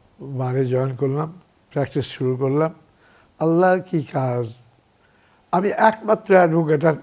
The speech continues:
সব মুখ-, মুক্তার। এই জয়পুরহাট বারে সব মুক্তার। আর আমি একজন অ্যাডভোকেট। এত মামলা আসা শুরু হলো, আল্লাহর রহমতে সেই মামলার জোয়ারে আমার আর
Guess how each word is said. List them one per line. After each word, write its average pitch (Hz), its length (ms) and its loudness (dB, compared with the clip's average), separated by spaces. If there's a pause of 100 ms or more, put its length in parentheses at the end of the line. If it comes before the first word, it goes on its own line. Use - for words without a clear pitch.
সব 170 240 0
মুখ-, 143 360 -4
মুক্তার। 123 380 -4 (1300)
এই 160 100 -2
জয়পুরহাট 160 420 4
বারে 160 240 4 (380)
সব 185 280 2
মুক্তার। 131 340 -4 (1300)
আর 147 180 -2
আমি 165 260 0
একজন 156 280 2
অ্যাডভোকেট। 143 440 -2 (680)
এত 185 360 0
মামলা 208 540 4
আসা 170 200 0
শুরু 165 340 4
হলো, 123 300 0 (500)
আল্লাহর 156 300 2
রহমতে 156 380 0
সেই 151 200 -4
মামলার 151 500 0
জোয়ারে 147 480 4 (520)
আমার 151 280 -2
আর 139 120 -2